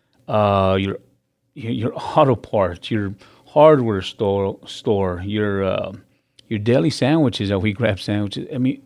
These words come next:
every, there's so many, so many things that play a part in farming. It's not just the farm itself. It's a community. It's the people. Uh, I mean, I, I'm not gonna put my number out there, but I'd be more than happy to talk to people and put a little,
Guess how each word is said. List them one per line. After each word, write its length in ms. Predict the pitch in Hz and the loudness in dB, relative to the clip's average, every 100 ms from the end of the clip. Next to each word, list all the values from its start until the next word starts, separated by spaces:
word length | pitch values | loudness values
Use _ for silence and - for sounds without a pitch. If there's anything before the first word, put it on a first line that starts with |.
| - | -4
every, 400 | 143 151 170 - | -4 -2 -6 -4
there's 240 | 135 139 | -4 -4
so 200 | - 196 | -4 -4
many, 220 | 196 160 - _ _ _ _ _ _ _ _ _ _ _ _ _ _ _ | -2 -4 -8 _ _ _ _ _ _ _ _ _ _ _ _ _ _ _
so 180 | - 160 | -6 -2
many 220 | 180 170 | 0 0
things 300 | 131 135 139 | 0 0 0
that 120 | 113 | 0
play 140 | - 120 | -2 -2
a 80 | 110 | -2
part 300 | - 117 - | -2 -2 -2
in 80 | |
farming. 460 | - 127 139 92 80 | -8 -6 -6 -6 -10
It's 240 | - - - | -14 -12 -8
not 200 | 120 131 | -8 -8
just 380 | - 123 - _ _ _ _ _ _ _ | -10 -12 -14 _ _ _ _ _ _ _
the 100 | 110 | -20
farm 340 | - 117 113 | -6 -4 -2
itself. 440 | 95 - 131 107 - | -4 -6 -6 -6 -8
It's 120 | 110 | -16
a 40 | |
community. 520 | - - 110 127 104 95 | -18 -6 -4 -2 -2 -4
It's 140 | - | -8
the 80 | 98 | -14
people. 600 | - 127 120 95 87 - _ - - - - - _ - | -10 -8 -8 -10 -12 -12 _ -20 -20 -20 -20 -20 _ 0
Uh, 640 | 113 101 95 90 98 - 98 - _ _ _ _ _ _ _ _ - | 4 4 4 2 -2 -6 -12 -20 _ _ _ _ _ _ _ _ -4
I 80 | |
mean, 200 | 127 117 | 0 2
I, 120 | 113 - | 2 0
I'm 220 | 120 143 | -2 -2
not 100 | 120 | 0
gonna 120 | 104 | -2
put 180 | 95 127 | -2 -4
my 140 | 101 | -2
number 320 | 95 135 196 117 | -2 -2 0 2
out 180 | 107 | 2
there, 80 | 127 | 0
but 140 | 110 123 | 0 0
I'd 80 | 151 | 0
be 80 | |
more 320 | 107 98 143 160 | -2 0 0 0
than 100 | 117 | 0
happy 260 | 123 113 | -2 -2
to 60 | 101 | -8
talk 260 | - - - | -8 -10 -10
to 80 | |
people 360 | - 151 170 127 | -6 -4 -4 -4
and 160 | 110 98 | -4 -2
put 160 | 135 | -2
a 40 | 123 | 0
little, 300 | 127 120 | 0 0